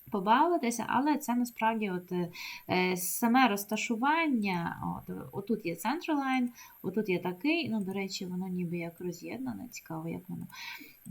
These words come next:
тут, е, поєднано, е, поєднується, це ще треба досліджувати, але, е, найчастіше от, е, м-, ми, е, маємо на місці конструкцію, е, хоча оці категорії, ось те, що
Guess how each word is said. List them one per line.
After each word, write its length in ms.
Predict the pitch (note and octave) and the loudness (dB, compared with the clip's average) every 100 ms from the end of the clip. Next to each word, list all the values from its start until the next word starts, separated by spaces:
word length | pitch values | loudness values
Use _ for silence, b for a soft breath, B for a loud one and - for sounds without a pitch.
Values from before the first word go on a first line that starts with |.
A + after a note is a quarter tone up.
| E3 | -6
тут, 340 | E3+ F3+ F3+ - | -4 -6 -6 -4
е, 160 | E3 | -2
поєднано, 720 | D#3+ F#3+ F3+ F3 E3 E3+ E3 E3 B B B B | -2 -4 -2 0 0 -2 -4 -6 B B B B
е, 60 | E3 | -6
поєднується, 640 | F#3+ F#3+ F#3 F3 F3 F3 | -2 0 0 0 -2 -4
це 160 | E3+ E3+ | -4 -6
ще 140 | F3 | -8
треба 280 | E3 E3+ E3 | -10 -8 -8
досліджувати, 720 | F#4+ - E4 G4 D#4+ C4+ B3+ - | -10 -2 0 4 4 4 2 -2
але, 280 | G#3 A#3 D4 | 2 2 4
е, 640 | D#4 C4 - G3 G3 F#3+ | 2 2 0 0 0 -2
найчастіше 760 | G3 G#3+ G#3 G#3 - B3 B3 - | -2 -2 -2 -8 -4 -4 -4 -4
от, 260 | F3+ F3+ | -6 -6
е, 40 | F3 | -4
м-, 360 | E3+ E3+ E3+ E3+ | -4 -4 -4 -4
ми, 320 | F3 G3 G3 B B B - | -4 -4 -6 B B B -6
е, 500 | E3+ E3+ E3 E3+ E3+ | -2 0 0 0 0
маємо 540 | F3+ G3+ G3+ F#3+ F3+ | 0 0 0 0 -2
на 100 | F#3+ | -4
місці 360 | G3 E3 - - | -6 -8 -10 -8
конструкцію, 760 | A3+ A#3+ C#4 E4+ - - C4+ | -6 -4 -2 -4 -4 -6 -2
е, 380 | B3+ A#3+ - F#3+ | -2 -2 -4 -4
хоча 300 | G#3 G#3 G3+ | -4 -4 -2
оці 300 | F#3+ G3 A3+ | -2 -4 -4
категорії, 840 | A3 F#3+ G#3 G3+ A#3 E4+ F#4+ A3+ F3+ | -2 -4 -2 0 2 4 4 2 2
ось 400 | F#3+ G3 - - | -2 -4 -6 -4
те, 220 | G#3+ G3 | 0 0
що 440 | - - E3+ E3 | 0 -4 -2 -2